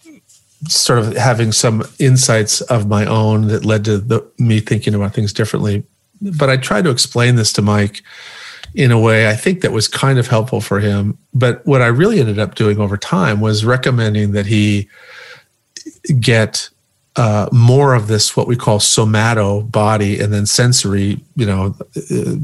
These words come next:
your eyes, your ears. So somatosensory, uh, intervention that was essentially regulating, and it al-, it was something that would be quieting to the,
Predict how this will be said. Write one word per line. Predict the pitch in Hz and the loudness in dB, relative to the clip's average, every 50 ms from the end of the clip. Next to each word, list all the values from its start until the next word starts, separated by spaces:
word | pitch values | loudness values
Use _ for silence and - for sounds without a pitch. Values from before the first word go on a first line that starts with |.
| 156 - - 185 190 | -8 -10 -8 -6 -2
your | 185 123 110 104 | 0 0 0 0
eyes, | - 104 101 104 104 101 98 92 | -2 -2 -2 -2 -2 -2 -2 -2
your | 107 - | -2 -2
ears. | 104 101 98 98 95 98 95 95 95 - - - - _ _ _ _ - 208 196 170 165 | -2 -2 -2 0 0 -2 -2 -4 -4 -6 -10 -12 -16 _ _ _ _ -10 -6 -4 -4 -4
So | 151 - - 226 208 - - 131 135 - | -4 -2 -2 -2 -2 -2 -4 -8 -10 -8
somatosensory, | - - - 143 120 120 120 117 117 107 - - 123 120 123 - - 113 107 107 107 104 104 98 101 107 - - - - - - - - - - - - _ _ _ _ _ _ | -6 -4 0 0 2 2 2 2 0 0 0 0 0 0 0 -2 -2 0 0 0 2 0 0 0 -2 -4 -8 -12 -20 -20 -20 -20 -20 -20 -20 -20 -20 -20 _ _ _ _ _ _
uh, | - 117 110 104 101 104 113 - 110 101 90 - - | -4 -2 -2 -2 -2 -2 -2 -4 -4 -4 -6 -4 -2
intervention | - 135 123 113 107 107 139 185 208 - - - - - 139 156 - - - - - - - - - - - | 0 2 2 2 2 2 2 2 0 -2 -4 -6 -4 -4 -4 -6 -6 -10 -20 -20 -20 -20 -20 -20 -20 -8 -2
that | 127 123 120 - - | 0 0 2 2 0
was | 123 117 117 113 113 110 110 110 107 101 98 - - - - - - - - _ _ _ _ _ _ | 0 2 2 2 2 2 2 2 2 2 2 0 0 0 -2 -4 -6 -10 -16 _ _ _ _ _ _
essentially | - 123 107 - - - 143 160 165 - - - 113 117 113 | -2 0 0 2 2 2 2 2 2 0 -2 0 0 0 0
regulating, | 107 101 113 120 135 139 135 110 101 98 95 92 95 95 98 101 110 123 - - | 2 2 2 2 2 2 2 0 0 -2 -2 -4 -4 -4 -2 -2 -4 -6 -6 -4
and | 202 120 117 113 110 117 - - - | -2 -2 0 0 0 -2 -4 -4 -2
it | - 131 113 | 0 2 2
al-, | 117 110 110 113 107 - - - | 2 2 0 0 -2 -4 -4 -4
it | - 135 123 | -2 -2 0
was | - 123 113 110 | 0 0 0 0
something | - - 135 127 127 127 117 110 | 2 0 0 0 0 0 0 2
that | 110 110 - | 0 0 0
would | 113 110 104 101 101 | 0 0 0 0 0
be | 110 104 104 104 107 104 101 101 101 101 101 - | 0 2 2 2 2 2 2 2 2 0 -2 -4
quieting | - - - - 123 131 143 147 131 107 95 92 90 98 | -8 -6 -2 0 2 2 2 2 2 0 0 -2 -4 -6
to | 98 - - 113 101 | -4 -2 -2 0 0
the, | 95 104 101 101 101 98 - | 0 0 0 0 0 -2 -4